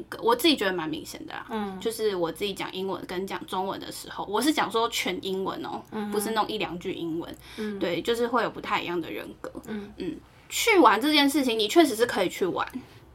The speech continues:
Speaker 1: 老实讲是这样，但是如果你真的想学东西的话，就是看你自己的态度。
Speaker 2: 嗯。
Speaker 1: 因为我自己班上的同学是，呃，有些很明显就是来去玩的啊。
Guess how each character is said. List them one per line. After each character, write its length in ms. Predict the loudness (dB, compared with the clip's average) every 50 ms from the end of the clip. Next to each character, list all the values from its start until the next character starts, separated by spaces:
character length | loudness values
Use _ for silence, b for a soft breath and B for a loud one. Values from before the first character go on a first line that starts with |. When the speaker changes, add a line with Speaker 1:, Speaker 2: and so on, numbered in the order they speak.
| -20 -20 -18 -6 -2
Speaker 1:
老 140 | -2 -2 -2
实 160 | -2 -4 -6
讲 240 | -4 -4 -6 -6 -6
是 120 | -8 -8
这 160 | -8 -8 -6 -6
样， 160 | -6 -4 0
但 140 | 4 4 6
是 180 | 6 6 2 2 B B B B B B
如 120 | 0 2 8
果 140 | 10 10 10
你 120 | 8 6
真 160 | 6 8 8
的 120 | 8 8 8
想 180 | 6 4 2
学 160 | 2 0 -2
东 160 | -2 -2 -2 -2
西 160 | 0 2 2
的 100 | 2 4
话， 400 | 4 4 4 4 4 2 0 -2 -4
就 100 | -6 -6
是 100 | -6 -6
看 240 | -4 -4 -2 -2
你 80 | -2 -2 -2
自 100 | -4 -4
己 80 | -4
的 80 | -4 -4
态 240 | -4 -4 -4 -6 -6 -6
度。 160 | -8 -8 -8 -8 -10 -10
Speaker 2:
嗯。 160 | -10 -10 -10 -2
Speaker 1:
因 160 | 2 6 8 10
为 60 | 10
我 180 | 10 10 8
自 220 | 6 4 2 0 0
己 120 | 0 0
班 200 | 0 0 0 2
上 140 | 4 4 4
的 100 | 4 2
同 160 | 0 -4 -4
学 180 | -4 -4 -4 -4
是， 400 | -4 -2 0 0 2 2 0 -2 b b b b b b -8 -2
呃， 200 | 2 2 2 2
有 160 | 2 2 2
些 140 | 6 8 8
很 160 | 8 8 6
明 100 | 4 2
显 160 | 0 0 0 0
就 80 | 0
是 140 | 0 0 0
来 140 | 0 0 0
去 160 | -2 -2 -2
玩 240 | -2 -2 -2 -4 -6 -8
的 60 | -8
啊。 160 | -8 -10 -10